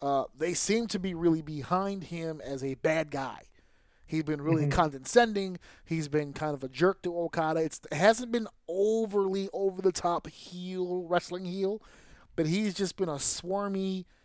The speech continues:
Speaker 1: assholey white guy <laughs> to just the, the, the prize of Japan.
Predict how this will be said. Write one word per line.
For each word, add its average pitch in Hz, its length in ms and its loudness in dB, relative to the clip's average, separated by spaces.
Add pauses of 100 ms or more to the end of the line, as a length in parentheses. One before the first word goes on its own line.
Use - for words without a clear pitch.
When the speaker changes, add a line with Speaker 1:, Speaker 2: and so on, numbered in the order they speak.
(420)
Speaker 1:
assholey 175 1000 0 (880)
white 156 340 2
guy 131 420 -4 (120)
<laughs> - 120 -20
to - 560 4
just 220 480 -2
the, 196 140 6 (200)
the, 165 120 4 (240)
the 156 80 -4
prize 165 540 2
of 156 100 -4
Japan. 160 540 -6